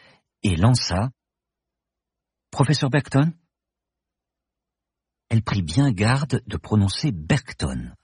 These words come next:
à l'anglaise, comme on prononce Jackson ou Washington. Tous les étudiants imprudents qui, en cours, avaient un jour interpellé leur enseignant par un « professeur Bergton », prononcé à la française, s'étaient fait cruellement rabrouer.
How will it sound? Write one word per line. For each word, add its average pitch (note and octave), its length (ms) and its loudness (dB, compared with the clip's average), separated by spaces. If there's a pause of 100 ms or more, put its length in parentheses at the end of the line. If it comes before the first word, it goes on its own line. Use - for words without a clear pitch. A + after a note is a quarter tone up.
à A#2+ 80 4
l'anglaise, F#2 500 0 (420)
comme E2 180 0
on D2+ 80 0
prononce F#2 460 2 (160)
Jackson D2+ 560 -4 (380)
ou C#2+ 220 -6
Washington. C#2 680 -4 (1700)
Tous F3+ 120 0
les B2 200 2
étudiants F#2 440 0
imprudents D#2 580 -2
qui, D#2 320 -10
en C#2+ 180 -8
cours, F#2 400 -2
avaient - 260 -12
un C#2+ 100 -6
jour D2+ 220 -4
interpellé D2 520 -4
leur C#2 140 -6
enseignant D2 460 -4
par C#2 280 -8 (280)
un « C#2+ 200 -6 (160)
professeur G2+ 580 2
Bergton », A#2+ 560 2 (400)
prononcé - 400 -6
à - 40 -4
la - 80 -8
française, G2 460 0 (340)
s'étaient - 320 -6
fait D#2+ 200 -6
cruellement F2+ 600 2
rabrouer. C2+ 500 -4